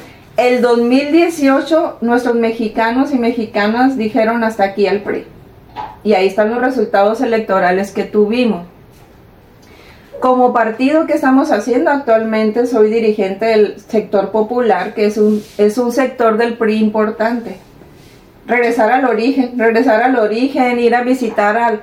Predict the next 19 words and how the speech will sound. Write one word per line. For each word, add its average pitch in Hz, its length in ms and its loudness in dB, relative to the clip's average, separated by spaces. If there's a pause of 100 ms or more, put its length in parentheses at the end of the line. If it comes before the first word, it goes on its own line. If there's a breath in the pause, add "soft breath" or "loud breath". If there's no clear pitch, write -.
(380 loud breath)
al 226 200 -2
que 220 580 2
bolea 233 360 2
los 233 180 0
zapatos, 247 800 0
al 233 180 -2
que 233 80 -2
trabaja 220 560 0
en 226 80 -2
el 226 120 0
mercado, 247 720 0
al 233 180 -2
que 226 140 0
trabaja 214 580 0
de 226 100 4
ambulante, 247 920 2
al 240 160 -2
que 233 100 -2
trabaja, 214 580 0